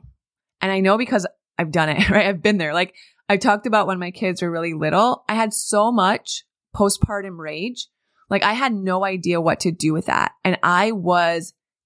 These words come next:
exhausted. Imagine your anger is like this super inflated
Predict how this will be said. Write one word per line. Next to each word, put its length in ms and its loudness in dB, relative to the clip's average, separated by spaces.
exhausted. 1120 0
Imagine 1040 2
your 380 2
anger 640 0
is 180 -2
like 240 0
this 340 -2
super 800 0
inflated 960 -2